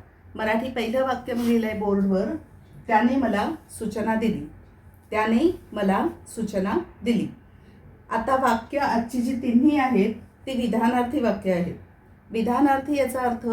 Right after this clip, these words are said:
इंग्लिशमध्ये आपण म्हणतो त्याला assertive sentence. Assertive sentences. Assertive sentences म्हणजे कर्ता पहिला येतो, मग क्रियापद येतं आणि पुढे कर्म असेल तर कर्म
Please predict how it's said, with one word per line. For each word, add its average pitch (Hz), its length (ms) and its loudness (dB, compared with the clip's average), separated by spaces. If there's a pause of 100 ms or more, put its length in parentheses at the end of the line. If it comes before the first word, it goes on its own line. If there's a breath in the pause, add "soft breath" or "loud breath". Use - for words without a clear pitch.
(280)
इंग्लिशमध्ये 240 520 -2
आपण 247 220 -2
म्हणतो 226 320 0
त्याला 220 360 -2
assertive 233 540 -2 (320)
sentence. 196 480 -2 (600 soft breath)
Assertive 240 600 0 (300)
sentences. 208 600 -2 (640 soft breath)
Assertive 262 540 0
sentences 262 540 -2
म्हणजे 247 260 0
कर्ता 240 520 -2
पहिला 220 300 0
येतो, 247 460 0 (180)
मग 240 160 0
क्रियापद 202 540 0
येतं 208 320 -4 (200)
आणि 220 140 -2
पुढे 247 340 -4
कर्म 226 320 0
असेल 226 320 -2
तर 226 100 -6
कर्म 220 440 0